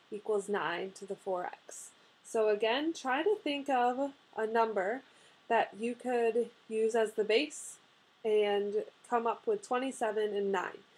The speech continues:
So pause if you need to and play around with it. Um, in this case, twenty-seven can be thought of as three to the third. And then I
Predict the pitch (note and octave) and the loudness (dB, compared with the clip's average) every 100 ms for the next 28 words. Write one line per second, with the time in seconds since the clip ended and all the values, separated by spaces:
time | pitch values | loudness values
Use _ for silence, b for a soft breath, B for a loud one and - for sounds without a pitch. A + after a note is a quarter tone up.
0 | B B - - G#3 G#3 C4+ C#4+ D#4+ E4+ | B B -6 0 2 2 4 4 4 0
1 | - D#4 D4 D4 - C#4+ C#4 B3+ - A3+ | -2 -2 -2 -4 -4 -4 -2 -4 0 2
2 | B3+ B3 F#3+ G3 F#3 F#3 B3 - - - | 2 2 0 -2 -4 0 0 0 -12 -20
3 | b b b - G3 F3+ F3+ - _ _ | b b b -2 -2 -2 -6 -14 _ _
4 | _ _ A3+ G#3+ D#4 F#4+ - A3+ G#3 A3+ | _ _ 0 2 2 0 -2 2 2 0
5 | - - C4+ E4+ E4 B3+ A3 G3 F#3+ B3+ | -6 -2 0 0 0 0 2 0 -2 -6
6 | - _ _ _ _ A3+ A3 A3 A3 G3+ | -14 _ _ _ _ -6 -2 -2 0 2
7 | G3+ G3 F#3+ - - G#3 G#3 G#3+ B3+ B3+ | 4 2 0 -2 -2 0 2 0 -2 -2
8 | F#3 F#3 C#4 F4 _ _ _ _ _ _ | 0 2 0 -4 _ _ _ _ _ _
9 | _ _ _ _ _ _ _ _ _ _ | _ _ _ _ _ _ _ _ _ _
10 | _ _ - G3 F#3+ F#3 F#3 | _ _ -10 -8 -6 -6 -8